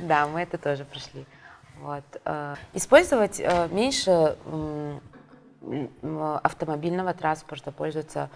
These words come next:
общественным транспортом. Это приводит к тому, что тоже вы меньше выбрасываете, э, в окружающую среду, эм, м,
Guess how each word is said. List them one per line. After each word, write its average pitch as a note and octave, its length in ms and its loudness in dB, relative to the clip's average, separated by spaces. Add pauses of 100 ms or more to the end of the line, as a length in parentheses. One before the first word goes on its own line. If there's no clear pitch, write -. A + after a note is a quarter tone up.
(160)
общественным E3 680 -4
транспортом. D#3 600 -8 (300)
Это D3+ 120 -8
приводит E3+ 360 -4
к - 40 -18
тому, D#3+ 220 -6
что - 180 -10 (140)
тоже D3 320 -6
вы C#3+ 440 -6 (260)
меньше E3 240 -6
выбрасываете, D3 840 -4 (320)
э, C#3 260 -6
в C#3+ 40 -2
окружающую D3 560 -4
среду, D3 480 -6 (360)
эм, C3+ 440 -10 (180)
м, D3 540 -14